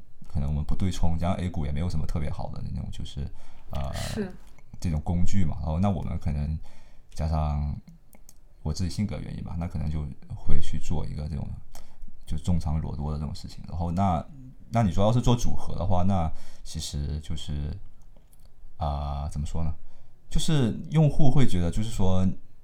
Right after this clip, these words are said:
Speaker 1: 他短期内，比如说他一个星期或者一个月回撤特别大，他会特别难受。
Speaker 2: 对，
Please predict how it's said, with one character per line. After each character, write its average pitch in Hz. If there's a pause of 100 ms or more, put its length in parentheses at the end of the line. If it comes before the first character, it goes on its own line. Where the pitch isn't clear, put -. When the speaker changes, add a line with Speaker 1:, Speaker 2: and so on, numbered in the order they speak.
(460)
Speaker 1:
他 -
短 87
期 95
内， 110
比 78
如 76
说 85
他 92
一 82
个 92
星 85
期 85
或 90
者 76
一 -
个 80
月 80
回 -
撤 95
特 107
别 78
大， 85
他 98
会 120
特 -
别 98
难 -
受。 - (420)
Speaker 2:
对， 190